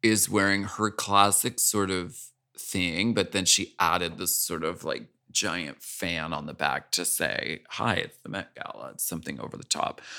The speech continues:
Like you said, Heidi and Claudia, I love this, uh,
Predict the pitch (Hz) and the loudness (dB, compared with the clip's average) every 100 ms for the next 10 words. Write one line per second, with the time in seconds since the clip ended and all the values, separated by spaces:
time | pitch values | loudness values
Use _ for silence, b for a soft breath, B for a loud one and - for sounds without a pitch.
0 | B - 120 123 143 117 117 98 92 101 | B 4 6 6 6 6 6 6 6 6
1 | 101 95 87 92 92 92 92 67 87 90 | 6 2 -2 0 2 2 0 0 0 0
2 | 95 95 95 92 92 - 87 85 - - | -2 -2 0 0 -4 -6 -6 -4 -4 -4
3 | - 73 52 50 50 50 - | -6 -6 -6 -6 -8 -10 -14